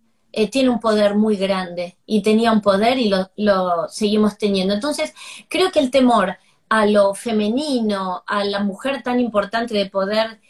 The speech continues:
ser, eh, dadora de vida,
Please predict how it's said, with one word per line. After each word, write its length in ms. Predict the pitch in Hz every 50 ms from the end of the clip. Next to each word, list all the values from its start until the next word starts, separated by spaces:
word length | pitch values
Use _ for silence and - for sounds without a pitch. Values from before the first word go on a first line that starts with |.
| _ _
ser, 400 | - - - - 233 233 233 226 - -
eh, 380 | 190 185 185 180 170 - - _
dadora 540 | 190 190 202 196 190 202 208 208 208 196 185
de 140 | 175 180
vida, 720 | 185 233 277 285 269 247 226 208 208 202 196 190 196 190